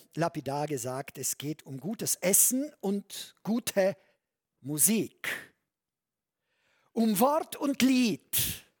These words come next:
Und wozu sie zusammen gut sind. Und letztlich geht's darum, dass alles, alles, was wir sagen und tun,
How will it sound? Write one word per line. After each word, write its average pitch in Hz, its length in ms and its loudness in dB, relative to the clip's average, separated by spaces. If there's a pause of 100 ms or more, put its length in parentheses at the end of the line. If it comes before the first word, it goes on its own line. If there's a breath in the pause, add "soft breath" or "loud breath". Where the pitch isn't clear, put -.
(1400)
Und 156 160 -10
wozu 202 440 -2
sie 214 140 -2
zusammen 180 540 0
gut 165 220 -6
sind. 160 180 -2
Und 147 160 -8
letztlich - 300 -6
geht's - 240 -6
darum, 143 280 -4
dass 139 240 0 (120)
alles, 202 800 2 (360 loud breath)
alles, 330 680 2 (160 loud breath)
was 208 420 4
wir 220 240 2 (160 loud breath)
sagen 254 800 2
und - 380 -6
tun, 214 580 0